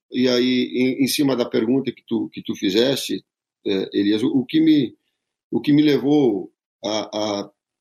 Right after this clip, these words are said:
a abrir essa possibilidade de continuidade é de ter uma etapa inteira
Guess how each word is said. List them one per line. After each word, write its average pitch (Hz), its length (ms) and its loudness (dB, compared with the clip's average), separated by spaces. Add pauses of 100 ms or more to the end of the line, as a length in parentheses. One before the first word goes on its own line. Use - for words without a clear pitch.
(240)
a 113 100 2
abrir 117 280 2
essa 139 200 -2
possibilidade 120 560 0
de 117 60 -2
continuidade 120 760 0 (240)
é 147 120 4
de 160 160 2
ter 170 180 2
uma 170 220 2
etapa 147 680 -2 (400)
inteira 143 720 2